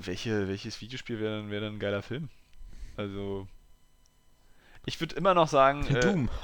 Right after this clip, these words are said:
Speaker 2: <laughs> Nee.
Speaker 1: nee, aber
Speaker 2: Hat
Speaker 1: ich würd
Speaker 2: man
Speaker 1: immer noch
Speaker 2: versucht.
Speaker 1: sagen, Final Fantasy. So, Final
Speaker 2: Welches?
Speaker 1: Fantasy ist,
Speaker 2: Ja.
Speaker 1: nee, gar nicht, gar nicht mal welches, weil, äh, du kannst es ja auch beim Film, das hab ich ja damals bei dem C-G-I-Film nicht so, nicht so verstanden, dass sie da so ein Science-Fiction-Ding draus gemacht haben, ja. Du hättest alles machen können, weil ja
Speaker 2: Mhm.
Speaker 1: auch die, die, die Spiele, wie du ja vorhin schon richtig gesagt hast, haben immer wieder ein anderes, äh, Universum.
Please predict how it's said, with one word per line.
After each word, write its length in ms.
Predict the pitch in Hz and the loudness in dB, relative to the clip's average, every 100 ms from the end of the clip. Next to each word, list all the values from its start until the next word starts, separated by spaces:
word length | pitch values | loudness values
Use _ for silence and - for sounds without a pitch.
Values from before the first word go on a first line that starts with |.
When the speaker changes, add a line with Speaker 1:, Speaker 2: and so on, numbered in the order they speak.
| 233 | 4
Speaker 2:
<laughs> 240 | - 160 127 | 6 0 0
Nee. 240 | 123 110 | -6 -6
Speaker 1:
nee, 140 | 143 180 | 0 0
aber 60 | |
Speaker 2:
Hat 40 | 131 | 2
Speaker 1:
ich 60 | 170 | 0
würd 80 | |
Speaker 2:
man 0 | |
Speaker 1:
immer 120 | 170 180 | 0 0
noch 100 | 170 | 2
Speaker 2:
versucht. 0 | |
Speaker 1:
sagen, 160 | 156 | 0
Final 260 | - 165 160 | 2 0 0
Fantasy. 500 | - 151 110 95 92 - - - - - - | -2 -6 -6 -8 -12 -16 -20 -20 -20 -20 -4
So, 180 | 117 110 | 0 2
Final 140 | 135 | 4
Speaker 2:
Welches? 140 | 170 175 | 4 4
Speaker 1:
Fantasy 260 | 175 170 175 | 0 -2 -4
ist, 260 | 160 - | -2 -2
Speaker 2:
Ja. 100 | - | -2
Speaker 1:
nee, 240 | 165 214 180 | 0 0 4
gar 140 | 147 | 4
nicht, 400 | 170 - - - | 4 -2 -8 -8
gar 80 | 135 | -6
nicht 140 | 143 156 | -4 -4
mal 100 | 139 | -4
welches, 300 | 151 175 147 | -4 -2 4
weil, 260 | 143 143 | 6 4
äh, 180 | 101 104 | 2 -6
du 120 | - | -6
kannst 180 | 143 175 | -4 -2
es 80 | 170 | 2
ja 80 | 143 | 2
auch 60 | |
beim 140 | 143 123 | 0 -6
Film, 160 | 185 | -6
das 140 | 202 - | -8 -10
hab 80 | 156 | -8
ich 60 | |
ja 100 | 156 | -6
damals 240 | 131 143 156 | -4 -6 -6
bei 100 | 139 | -8
dem 140 | 131 | -8
C-G-I-Film 580 | - 147 - 160 180 170 | -10 -10 -6 -6 -6 -8
nicht 160 | 156 - | -8 -6
so, 240 | 143 135 | -4 -4
nicht 180 | 131 - | -4 -8
so 100 | 131 | -10
verstanden, 480 | 131 - 123 151 175 - - - - - | -10 -6 -6 -6 -12 -16 -20 -18 -20 -16
dass 160 | - - | -10 -4
sie 60 | 127 | 0
da 100 | 127 | 0
so 80 | |
ein 40 | 127 | 2
Science-Fiction-Ding 680 | - 135 233 - 311 208 131 | 2 0 -6 -8 -6 -6 -2
draus 240 | 107 - | -4 -4
gemacht 300 | 113 101 - | -8 -8 -4
haben, 200 | 90 92 | -6 -4
ja. 140 | 110 190 - - | -8 -8 -12 -10
Du 80 | 120 | -8
hättest 240 | 151 - | -8 6
alles 240 | 214 247 165 | 6 8 2
machen 240 | 120 120 | 2 -2
können, 220 | 113 101 | -4 -2
weil 140 | 104 113 | 2 4
ja 80 | 117 | 4
Speaker 2:
Mhm. 60 | |
Speaker 1:
auch 60 | 107 | 2
die, 280 | 139 139 127 | -2 -4 -2
die, 160 | 123 | -4
die 100 | 123 | -4
Spiele, 260 | - 185 202 | -6 -6 -4
wie 60 | 151 | 0
du 60 | |
ja 80 | 139 | 2
vorhin 220 | 151 151 | 2 -2
schon 80 | 156 | -4
richtig 200 | 156 156 | -6 -6
gesagt 220 | 135 147 | -6 -6
hast, 140 | 156 135 | -6 -8
haben 100 | 127 | -4
immer 220 | 196 208 | -4 -2
wieder 140 | 180 | -2
ein 80 | 160 | -2
anderes, 420 | 139 170 165 - | -2 -2 -2 -4
äh, 300 | - 139 135 | -4 0 0
Universum. 680 | 127 131 123 123 156 190 | -2 -4 -2 -2 -2 -4